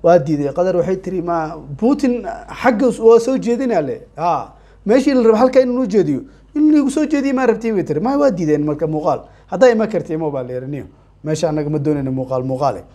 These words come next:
Iyo peace peace waxaan loo jeediyo. Kuma jirno," baa la yiri. Ninkii ah Cristiano Ronaldo wuxuu u jeesanayaa baa leeyahay waddankaasi Imaaraadka Carabta. Xogihii ugu dambeeyay waxay tilmaamayaan in laba cisho isagu la tababartay kooxdiisii hore Real Madrid. Hadda Imaaraadka wuu u jeesanayaa.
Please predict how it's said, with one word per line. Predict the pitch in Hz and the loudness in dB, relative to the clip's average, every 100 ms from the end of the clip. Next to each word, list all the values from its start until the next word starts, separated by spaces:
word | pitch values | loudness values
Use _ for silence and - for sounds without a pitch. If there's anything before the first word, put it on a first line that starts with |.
| - - | -20 -8
Iyo | 143 131 | -6 -4
peace | 151 - | -4 -4
peace | 180 147 160 | -6 -4 -4
waxaan | 131 131 | -4 -4
loo | 131 | -4
jeediyo. | 113 107 104 - - | -6 -12 -14 -20 -10
Kuma | 180 170 | -2 0
jirno," | 139 139 | 0 -4
baa | 117 | -6
la | 98 | -10
yiri. | 98 - - - | -18 -20 -20 -4
Ninkii | 233 226 - | -2 0 -2
ah | - 160 | -4 -6
Cristiano | 151 151 151 139 131 | -4 -4 -4 -6 0
Ronaldo | 156 170 165 165 _ | 2 2 0 -4 _
wuxuu | 175 190 | -4 -2
u | 214 | 0
jeesanayaa | 196 160 190 170 143 | 0 -2 -2 -2 -2
baa | 143 | -2
leeyahay | 151 139 127 147 143 - - | -2 -2 -2 -4 -4 -12 -6
waddankaasi | 156 151 131 127 120 143 | -4 -2 -4 -6 -10 -8
Imaaraadka | 131 139 123 131 | -4 -4 -4 -6
Carabta. | 117 160 160 156 - - | -2 -2 0 -2 -2 -4
Xogihii | 165 180 185 | -2 0 -2
ugu | 185 | -4
dambeeyay | 170 156 156 | -4 0 0
waxay | 151 | -2
tilmaamayaan | 151 143 160 156 139 151 151 - - | -4 -4 -2 -2 -4 -4 -8 -14 -2
in | 185 202 202 214 - | 0 0 -2 -8 -10
laba | 151 156 | -2 -2
cisho | 147 151 | -2 -6
isagu | 135 - 143 135 | -8 -6 -6 -4
la | 147 | -4
tababartay | 143 127 127 131 | -4 -6 -8 -8
kooxdiisii | 156 151 127 143 | -4 -4 -4 -4
hore | 135 151 | -2 -2
Real | 127 131 | -2 -6
Madrid. | 127 139 170 - - - | -4 -2 -2 -4 -16 -12
Hadda | 147 143 | -6 -2
Imaaraadka | 131 135 131 135 | -2 -2 -4 -6
wuu | 127 | -8
u | |
jeesanayaa. | 127 120 113 143 127 123 | -6 -8 -4 -2 -2 -4